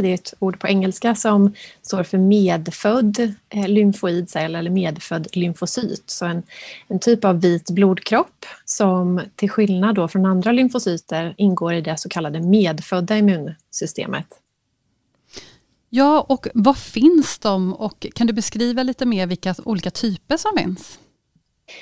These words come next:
Speaker 1: Så de här cellerna finns i alla organ som vi har immunsystem i, kan man säga. Man har hittat de här nästan överallt där man har letat i alla fall. Och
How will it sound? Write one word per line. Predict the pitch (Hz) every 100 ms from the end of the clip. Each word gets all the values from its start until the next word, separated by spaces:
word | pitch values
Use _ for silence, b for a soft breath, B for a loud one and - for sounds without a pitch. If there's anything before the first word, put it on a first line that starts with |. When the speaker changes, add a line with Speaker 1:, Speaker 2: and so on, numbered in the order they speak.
| B B B -
Speaker 1:
Så | - 262 254 254
de | 262
här | 311 349
cellerna | 220 190 190
finns | - 196 214 208
i | - 185 175 -
alla | 196 175 180
organ | 269 202 170 160 175
som | 190 175
vi |
har | 170 226 277 277 240 -
immunsystem | 214 196 160 170 - 170 165
i, | 233 302 175
kan | 180
man | 151
säga. | - 160
Man | 180
har | 196
hittat | 202 - 196 196
de | 185
här | 165 151 160 170 _ -
nästan | 185 170 202
överallt | 190 156 165 202 170 -
där | 175
man | 165 165
har |
letat | 175 208 160 - 254
i | 254
alla | 240
fall. | - - 185 _ B B B B B
Och | - 214 208